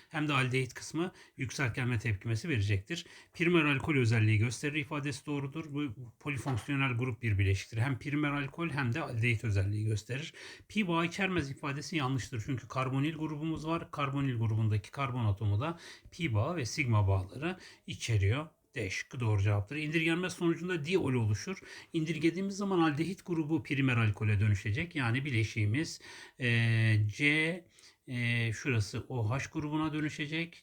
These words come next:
C H iki O H, e, C H iki, C H iki O H, yani indirgenme sonucunda bir diol oluşacaktır arkadaşlar. <clears throat>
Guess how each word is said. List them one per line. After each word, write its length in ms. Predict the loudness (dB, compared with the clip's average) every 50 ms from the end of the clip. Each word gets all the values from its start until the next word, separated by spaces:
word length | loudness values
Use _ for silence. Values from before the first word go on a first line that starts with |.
| -6 -6
C 180 | -4 -2 -2
H 300 | 0 0 0 -2 -4 -6
iki 400 | -6 -6 -6 -4 -4 -4 -4 -6 -10 -18 -20 -20 _ _ _ _
O 260 | -6 -2 0 2 2 2
H, 160 | 0 -2 -2 -4 -6 -8 -8 -10 -14 -20 -20 -20 _ _
e, 400 | -6 -2 0 2 2 2 2 2 0
C 140 | 0 -2 -2
H 300 | -2 -2 -4 -4 -6 -8
iki, 400 | -10 -8 -6 -6 -6 -6 -6 -8 -10 -8
C 240 | -6 -4 -2 0 0
H 300 | 2 0 0 -2 -4 -8
iki 380 | -8 -8 -8 -8 -6 -6 -6 -6
O 260 | -4 -2 -2 0 0
H, 140 | -2 -2 -4 -4 -6 -8 -10 -12 -16 -18 -18 -18 -20 _ _ -8
yani 580 | -4 -2 0 0 0 0 -2 -2 -2 -4 -4
indirgenme 540 | -4 -4 -4 -2 -2 0 0 2 2 2 2
sonucunda 500 | 2 0 0 0 2 2 2 0 0 0
bir 220 | -2 -2 0 0
diol 280 | 0 2 2 2 2 0 -4 -8 -6
oluşacaktır 640 | -2 -2 -2 -2 -2 -4 -6 -8 -8 -12 _ -18 -14
arkadaşlar. 720 | -14 -10 -8 -8 -8 -8 -12 -14 -16 -16 -16 -16 -16 -16 _ _
<clears throat> 60 | 2